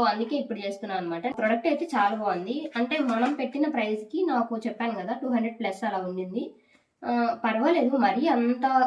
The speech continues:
ఆ, గట్టిగా కూడా ఏం లేదనమాట. పర్వాలేదు అనిపించింది నాకు.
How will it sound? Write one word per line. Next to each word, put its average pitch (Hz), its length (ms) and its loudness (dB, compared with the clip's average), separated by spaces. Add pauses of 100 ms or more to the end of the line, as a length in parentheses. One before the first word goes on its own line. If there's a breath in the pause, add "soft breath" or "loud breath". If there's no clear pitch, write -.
(200)
ఆ, 208 60 -6 (840)
గట్టిగా 214 320 0
కూడా 254 160 0
ఏం 208 220 -2
లేదనమాట. 180 460 -6 (180)
పర్వాలేదు 277 420 0
అనిపించింది 185 500 -6
నాకు. 165 380 -12